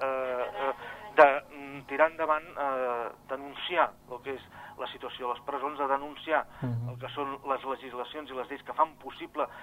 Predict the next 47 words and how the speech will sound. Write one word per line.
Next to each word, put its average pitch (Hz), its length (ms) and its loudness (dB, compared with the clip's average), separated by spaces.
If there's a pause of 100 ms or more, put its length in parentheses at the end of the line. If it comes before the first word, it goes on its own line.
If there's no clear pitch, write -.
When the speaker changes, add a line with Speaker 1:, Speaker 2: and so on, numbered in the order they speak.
(300)
Speaker 1:
tota 170 240 2
aquesta 147 420 0
impunitat, 135 640 2 (220)
perquè 107 180 -12
a 123 40 -2
més 131 140 -6
a - 20 -8
més 139 160 -4
és 135 160 -6
això. 117 300 6 (160)
Speaker 2:
Mm, 139 140 -2 (120)
una 123 120 6
altra - 0 -
Speaker 1:
És 127 100 4
la 127 40 6
que - 60 -2
Speaker 2:
cosa. 123 280 10
Speaker 1:
és 185 120 6
possible - 240 -10
perquè 131 200 -6
hi 147 40 2
ha 165 140 6
impunitat. 123 640 -2 (200)
Speaker 2:
Poveda? 123 420 10
Speaker 1:
Digue'm. - 280 -6 (680)
Speaker 2:
Una 131 140 6
altra 139 180 6
cosa, 117 320 8
la, 117 380 8
la 120 160 6
nota 147 320 8
oficial 131 640 8
de 120 80 8
la 120 80 10
policia 117 640 6 (100)
que 123 80 2
es 110 120 4
va 117 80 8
publicar 120 400 6
al 117 100 8
diari 117 240 8
El 113 100 6
País 113 560 6 (100)
Speaker 1:
Sí. 135 160 2 (300)
Speaker 2:
el 113 160 8
dijous 113 460 10
passat 117 440 8